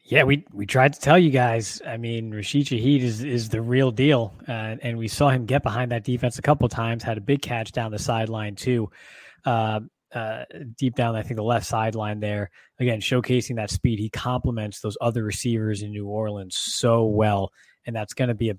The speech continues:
big help for Derek Carr, who's probably gonna need it because that offensive line, uh, didn't hold up as well as we would have hoped, I think. Um, so I think he's gonna have to lean on those receivers a bit more moving forward here, and that was a good start there.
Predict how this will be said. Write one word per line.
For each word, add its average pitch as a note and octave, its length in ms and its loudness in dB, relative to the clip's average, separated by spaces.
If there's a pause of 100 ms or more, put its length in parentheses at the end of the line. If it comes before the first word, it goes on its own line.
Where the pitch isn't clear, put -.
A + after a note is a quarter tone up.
big A#2 220 2
help A2 280 -2
for - 220 -8
Derek G2+ 340 -4
Carr, G2+ 420 -4 (340)
who's - 180 -6
probably C3+ 300 4
gonna B2+ 200 4
need B2 220 0
it A#2 80 -4
because A2+ 320 -4
that G#2+ 160 -4
offensive A2+ 460 -4
line, A2 460 -4 (680)
uh, A2 400 -2
didn't C3+ 240 0
hold A#2+ 220 2
up A#2+ 160 6
as G#2 120 -2
well A2+ 280 2
as G2+ 160 -8
we G#2+ 260 -6
would G#2 180 -4
have G2 120 -4
hoped, C3 360 -2 (440)
I B2 80 0
think. C3+ 400 0 (100)
Um, G#2 460 -4 (260)
so A2 540 2 (320)
I A#2+ 60 -4
think A#2 240 -6
he's A2+ 220 -6
gonna A2+ 120 -2
have A2+ 140 -2
to - 80 -8
lean A2 180 -4
on G#2+ 120 -4
those G#2 160 0
receivers G#2 480 -4
a - 20 -6
bit F#2 240 0
more A2 340 -2 (380)
moving A2+ 260 -4
forward A2+ 400 2
here, G#2+ 500 -2
and A2 280 -4
that A2 180 -2
was G#2 140 -4
a G#2 60 -8
good G#2 180 -4
start G2+ 300 -6
there. G2+ 320 -6